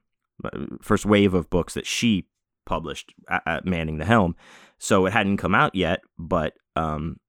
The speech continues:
it was accepted and everything, and they were going to the event, and I, I messaged Carrie and was like, Hey, uh, w-, what if I came up there too? Um,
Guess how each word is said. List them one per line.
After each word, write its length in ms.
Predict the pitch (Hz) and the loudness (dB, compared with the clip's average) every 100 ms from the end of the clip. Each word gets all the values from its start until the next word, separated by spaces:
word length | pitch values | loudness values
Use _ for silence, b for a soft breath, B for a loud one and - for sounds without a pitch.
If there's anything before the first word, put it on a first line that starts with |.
| _ _ _ _ | _ _ _ _
it 100 | 85 | -2
was 140 | 92 87 | -2 -2
accepted 380 | - 117 - 92 | 0 0 0 0
and 80 | |
everything, 320 | 92 92 95 101 | 0 0 0 -2
and 80 | |
they 80 | 87 | 0
were 100 | 95 | -2
going 320 | 92 87 90 - _ _ | -2 -2 -4 -8 _ _
to 120 | - | -6
the 100 | 92 | -2
event, 360 | 85 92 98 101 | -2 0 -2 -2
and 100 | 82 | -4
I, 180 | 82 82 | -4 -6
I 100 | - | -6
messaged 560 | 78 82 95 85 92 - _ _ _ | -6 -4 -4 -4 -6 -10 _ _ _
Carrie 300 | - 82 98 | -6 -2 -2
and 80 | 95 | -2
was 80 | 85 | -4
like, 180 | 82 - | -6 -4
Hey, 200 | 156 120 87 | -2 0 0
uh, 200 | 85 82 b b b b - | -2 -4 b b b b -14
w-, 200 | - 69 | -10 -2
what 160 | 104 | 0
if 120 | 127 120 | 2 2
I 160 | 135 - _ | 2 -2 _
came 220 | - 117 | 0 2
up 160 | 110 - | 2 0
there 240 | 92 87 - | -2 -2 -4
too? 460 | - 185 98 117 87 | -4 0 2 2 0
Um, 320 | 85 82 | 0 -4